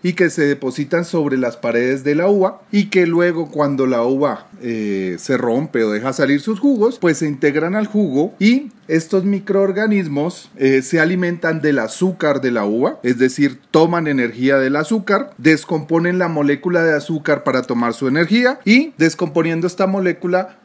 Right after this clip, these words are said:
forman varios compuestos eh, derivados de este proceso. Entonces, el primer compuesto, pues el que conocemos, el alcohol. Entonces, al destruir la molécula de azúcar, se forma alcohol etílico.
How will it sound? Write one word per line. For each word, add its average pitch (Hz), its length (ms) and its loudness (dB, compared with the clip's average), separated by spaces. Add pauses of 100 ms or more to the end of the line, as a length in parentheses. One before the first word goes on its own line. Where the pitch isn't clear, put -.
forman 165 540 0
varios 170 400 0
compuestos 147 1080 -2 (320)
eh, 104 1000 0
derivados 143 800 2
de 143 100 0
este 139 300 -2
proceso. 147 540 0
Entonces, 123 560 -6
el 120 140 -2
primer 131 360 0
compuesto, 185 760 0
pues 113 200 -6
el 113 100 -2
que 120 140 -2
conocemos, 135 600 -2
el 117 140 0
alcohol. 98 580 -2
Entonces, 110 600 -4
al 123 220 -4
destruir 131 520 0
la 165 100 0
molécula 170 460 0
de 175 100 0
azúcar, 185 380 -2
se 143 140 -4
forma 139 400 -2
alcohol 156 560 0
etílico. 143 720 -2